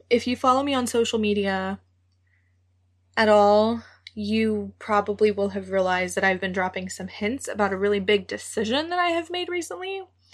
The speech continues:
Um, so the day that this episode goes live will be the start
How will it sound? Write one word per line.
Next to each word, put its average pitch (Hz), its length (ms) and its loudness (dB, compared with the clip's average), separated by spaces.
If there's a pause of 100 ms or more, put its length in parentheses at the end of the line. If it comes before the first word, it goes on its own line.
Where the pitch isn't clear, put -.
(800)
Um, 208 300 2
so 220 180 2
the 214 120 2
day 233 220 4
that 330 120 -2
this 302 180 0
episode 233 520 0
goes 220 340 0
live 220 1040 -2 (1160)
will 220 160 6
be 214 160 0
the 208 120 -2
start - 640 0